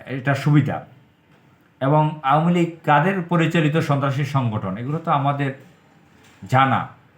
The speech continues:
বুঝি যে আওয়ামী লীগ গোষ্ঠীটা কাদের পরিচালিত সন্ত্রাসী সংগঠন।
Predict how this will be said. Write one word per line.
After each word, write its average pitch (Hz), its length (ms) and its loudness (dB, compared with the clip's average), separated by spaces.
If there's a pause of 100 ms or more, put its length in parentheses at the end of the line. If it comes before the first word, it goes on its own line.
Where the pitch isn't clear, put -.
(380)
বুঝি 135 420 2 (580)
যে 113 100 0
আওয়ামী 127 260 2
লীগ 185 160 -2
গোষ্ঠীটা 170 440 -4
কাদের 160 460 -2 (120)
পরিচালিত 151 480 -2
সন্ত্রাসী 120 460 -4
সংগঠন। 92 520 -8